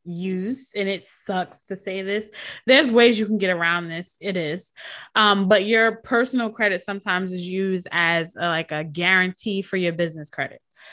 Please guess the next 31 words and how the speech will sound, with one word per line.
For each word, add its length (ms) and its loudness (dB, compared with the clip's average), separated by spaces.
So, 580 4
um, 680 -2
if 220 4
you 220 2
can 340 0
keep 280 -2
your 140 -2
credit 320 0
score 320 0
up 300 -2
to 100 -10
par, 400 0
please 320 -6
do 220 0
that. 240 -2
Um, 640 2
what 180 2
are 60 4
some 220 4
other 220 2
things? 300 -2
I'm 100 -4
just 200 -6
thinking 260 2
of 120 0
the 60 -2
lessons 440 -4
that 160 2
I 140 0
learned. 440 -6
Um, 720 0